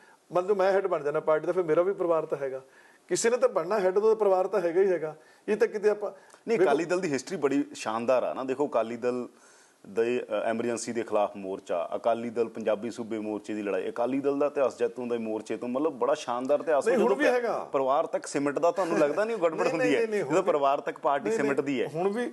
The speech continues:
Speaker 1: ਹੁਣ ਵੀ ਜਿਹੜਾ ਅਕਾਲੀ ਦਲ ਦਾ ਇਤਿਹਾਸ ਆ ਉਹ ਸ਼ਾਨਦਾਰ ਹੀ ਹੈ। ਅਕਾਲੀ, ਅਕਾਲੀ ਦਲ ਡੈਮੋਕ੍ਰੇਟਿਕ ਪਾਰਟੀ ਹੈ,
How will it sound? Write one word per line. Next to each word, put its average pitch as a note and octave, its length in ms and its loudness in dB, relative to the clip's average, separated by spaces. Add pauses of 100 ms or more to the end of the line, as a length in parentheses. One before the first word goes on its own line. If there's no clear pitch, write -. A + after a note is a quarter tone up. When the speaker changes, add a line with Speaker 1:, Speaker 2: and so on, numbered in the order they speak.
Speaker 1:
ਹੁਣ C#3 180 -6
ਵੀ F#3 140 0
ਜਿਹੜਾ F3+ 160 4
ਅਕਾਲੀ C#3+ 300 0
ਦਲ C#3+ 140 -2
ਦਾ D3 100 0
ਇਤਿਹਾਸ C#3 400 -2
ਆ - 20 -4
ਉਹ D#3+ 40 -2
ਸ਼ਾਨਦਾਰ G2 460 -10
ਹੀ E2 120 -14
ਹੈ। G#2 40 -18
ਅਕਾਲੀ, - 760 -2
ਅਕਾਲੀ E3 320 2
ਦਲ G3+ 140 2
ਡੈਮੋਕ੍ਰੇਟਿਕ B2 1000 -2
ਪਾਰਟੀ F#2 460 -6
ਹੈ, F2+ 100 -12